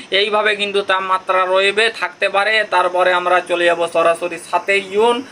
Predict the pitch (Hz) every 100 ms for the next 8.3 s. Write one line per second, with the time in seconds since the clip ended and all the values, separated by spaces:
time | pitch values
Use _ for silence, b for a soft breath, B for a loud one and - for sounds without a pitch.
0 | B B B - - 294 240 247 240 214
1 | 208 214 208 185 190 185 185 185 185 180
2 | 170 165 160 165 160 - 165 175 175 185
3 | 196 202 208 190 202 214 220 226 226 277
4 | B B - - - 180 190 185 - 202
5 | 220 233 240 247 320 285 190 185 196 202
6 | 208 202 220 214 214 - 226 220 214 202
7 | 202 202 202 190 202 208 208 208 208 208
8 | 202 202